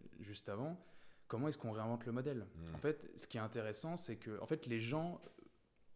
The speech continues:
Speaker 1: veulent voir les figures. Ils veulent discuter avec eux. Donc, un journaliste peut mettre en relation aussi, doit venir aux événements parce que, en fait, lui,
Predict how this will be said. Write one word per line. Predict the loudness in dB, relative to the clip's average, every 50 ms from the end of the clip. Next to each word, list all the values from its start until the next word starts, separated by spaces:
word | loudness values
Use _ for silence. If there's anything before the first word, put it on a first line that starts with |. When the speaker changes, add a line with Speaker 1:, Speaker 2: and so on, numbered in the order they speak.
| -12 -10 -8
Speaker 1:
veulent | -6 2 6 10 10 10
voir | 10 8 6 4 4 4
les | 2 2
figures. | 0 -2 -2 -2 -2 -2 -4 -6 -10 -14 -18 -20 -20 -20 -20 -20 -20 -20 _ -12 -10
Ils | -8 0
veulent | 4 6 6 6 6
discuter | 4 0 -2 -2 -2 -2 0 0
avec | 0 0 -2 -2 -2
eux. | -2 -2
Donc, | -2 -4 -6 -8 -12 -18 -20 -20 -20 _ -6 -2
un | 0 0
journaliste | 2 2 2 4 4 4 4 4 4 2 0 -2 -4 -2 2
peut | 4 6
mettre | 6 6 4 2
en | 0 0
relation | 0 0 0 0 -2 -2 -2 -2
aussi, | -2 -2 -2 -2 0 0 -2 -2
doit | -2 0 2 2 4
venir | 4 4 2 2 2
aux | 2
événements | 0 0 0 0 2 2 2 2 0 0
parce | 0 0 -2 -2 -2
que, | 0 0 2
en | 2 2
fait, | 2 2 2 2 0 -4
lui, | -4 -2 0 2 2 2 2 0